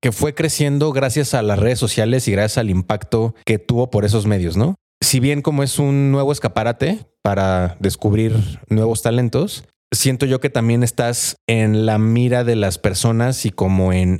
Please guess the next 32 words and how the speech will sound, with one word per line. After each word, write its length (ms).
en 180
una, 560
en 140
un 260
juzgado, 720
digamos, 480
social, 760
¿no? 180
En 140
un 60
juzgado 460
público 540
en 220
el 240
que 640
ya 240
no 120
solamente 520
estás 640
siendo 360
juzgado 520
por 220
los 240
logros 640
y 160
siendo 240
juzgado 360
también 260
como 260
por 200
la 160
parte 600